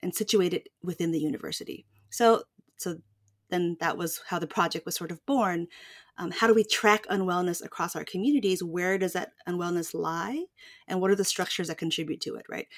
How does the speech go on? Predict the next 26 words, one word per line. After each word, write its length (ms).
And 120
for 100
students 500
who 100
have 160
been 180
my 300
kind 140
of 100
main 720
community 420
of 80
accountability, 800
uh, 160
it's 300
so 180
clearly 320
the 120
university. 680
<laughs> 80
The 60
university 640
makes 320
them 260
unwell, 520
right? 220